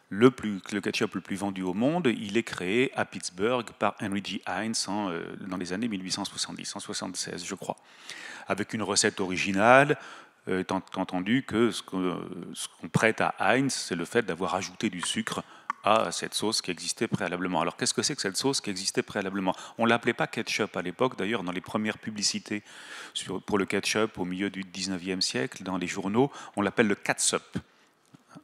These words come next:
C A T S U P. Et un, un des mystères, parce que c'est tout de même un mystère, c'est de savoir d'où vient ce nom de catsup. L'hypothèse la plus, euh, crédible,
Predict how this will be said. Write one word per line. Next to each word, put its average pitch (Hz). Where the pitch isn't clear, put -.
C -
A 110
T 117
S -
U 117
P. -
Et 107
un, 98
un 123
des 113
mystères, 110
parce 95
que 101
c'est 101
tout 180
de 190
même 170
un 104
mystère, 160
c'est 117
de 104
savoir 123
d'où 147
vient 156
ce -
nom 131
de 139
catsup. -
L'hypothèse 123
la 87
plus, 95
euh, 85
crédible, 143